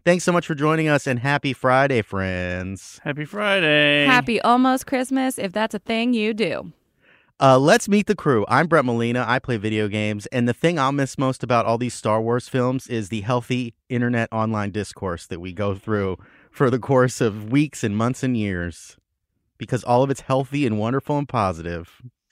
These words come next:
Speaker 2: I'm Brian Truitt. I watch movies, and I don't think I'm gonna miss anything for a while. Maybe some memes.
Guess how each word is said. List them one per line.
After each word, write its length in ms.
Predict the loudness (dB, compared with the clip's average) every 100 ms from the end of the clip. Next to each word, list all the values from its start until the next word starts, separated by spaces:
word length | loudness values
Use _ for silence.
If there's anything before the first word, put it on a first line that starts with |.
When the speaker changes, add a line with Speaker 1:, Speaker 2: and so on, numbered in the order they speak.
| _ _ _ -20 _ _ _ _ 2
Speaker 2:
I'm 220 | 4 6
Brian 300 | 4 4 2
Truitt. 260 | 2 2
I 120 | 4 4
watch 200 | 2 -2
movies, 500 | -4 -2 0 -2 -4
and 360 | -2 -2 -2
I 380 | -4 2 4 4
don't 220 | 4 2 2
think 260 | -2 2
I'm 160 | 2 0
gonna 160 | -4
miss 400 | -6 -10 -12 -14 _ _
anything 1200 | -14 -12 -12 -14 _ -18 -16 -16 -16 -18 -18 -20 -20 _ _
for 140 | -20 -20
a 100 | -20
while. 720 | -20 -20 -20 -20 -20 -20 -20 _ _ _ _ _ _ _ 0
Maybe 220 | 2 2
some 260 | 2 0 0
memes. 720 | -2 -4 -8 -14 -18 -20